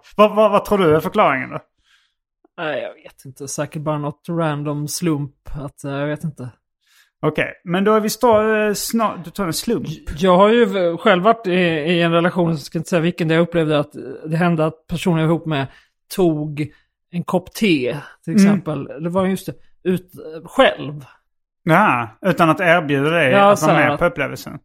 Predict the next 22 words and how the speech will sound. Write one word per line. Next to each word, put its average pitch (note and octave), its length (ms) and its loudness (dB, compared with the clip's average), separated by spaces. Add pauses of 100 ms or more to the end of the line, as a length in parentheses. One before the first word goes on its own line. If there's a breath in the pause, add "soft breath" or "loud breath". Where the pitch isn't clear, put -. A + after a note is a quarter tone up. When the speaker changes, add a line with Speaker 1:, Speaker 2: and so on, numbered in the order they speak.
(100)
Speaker 2:
så - 180 -2
här E3+ 140 4
att D3+ 160 -4
bara F#3 120 2
kom F#3 240 2
och F3 60 -2
drack F3 260 2
en F3 60 -6
kopp - 180 -10
te - 220 -2
plötsligt D#3 480 -8
utan E3 280 -4
att C3+ 80 -8
fråga D#3+ 200 -2
så, D3+ 100 -8
"Vill D3+ 240 -6
du G3+ 100 2
ha B3 140 -2
en E3 60 -8
kopp - 200 -16
te?" E3+ 100 -10
Speaker 1:
Ehm. D3+ 280 2